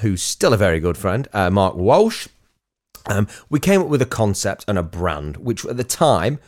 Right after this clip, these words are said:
which is the limited company, Dance for Couture Limited, we came up with a concept which was very much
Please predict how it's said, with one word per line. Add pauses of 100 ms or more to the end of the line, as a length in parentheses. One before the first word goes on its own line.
(100)
which
is
the
limited
company,
Dance
for
Couture
Limited, (320)
we
came
up
with
a
concept
which
was
very
much